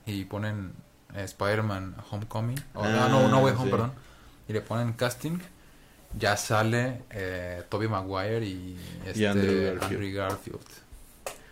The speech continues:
Speaker 2: Pues, mm, pero eso se
Speaker 1: Pero
Speaker 2: puede editar,
Speaker 1: cuidado,
Speaker 2: ¿no? <laughs>
Speaker 1: no sé. Yo antes lo había visto, de-, antes de que, o sea, inclu-, siempre se ha visto la polémica esa, ¿no? De que si va a haber el Spider-Verse o no.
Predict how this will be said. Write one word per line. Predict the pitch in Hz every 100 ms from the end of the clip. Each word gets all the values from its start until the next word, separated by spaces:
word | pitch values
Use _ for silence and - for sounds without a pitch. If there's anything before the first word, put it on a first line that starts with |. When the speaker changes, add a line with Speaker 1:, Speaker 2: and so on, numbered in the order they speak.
| - - -
Speaker 2:
Pues, | 110 110 110 113 113 113 113 113 113
mm, | 113 90 80 113 117
pero | 123 135
eso | 185 302
se | 262
Speaker 1:
Pero | 123
Speaker 2:
puede | 170
editar, | 156 123 123 123 135
Speaker 1:
cuidado, | -
Speaker 2:
¿no? | 120 151 349 - - 147
<laughs> |
Speaker 1:
no | -
sé. | - - 107 110 - - - -
Yo | 117 127
antes | 135
lo | 165
había | 117 123
visto, | 143 147 196 208 -
de-, | 113
antes | 117 120 151
de | 127 113
que, | 107 101 95 95 98 98 -
o | 104
sea, | 110 101 - - - - -
inclu-, | - -
siempre | - 135 180
se |
ha | 147
visto | 131 135
la | 143 107 101
polémica | 107 113 117
esa, | 107 104
¿no? | 127
De |
que | 135
si | 101
va | 107
a |
haber | 110 117 120 117 - - -
el | 104
Spider-Verse | - 98 113 110 104
o |
no. | 95 92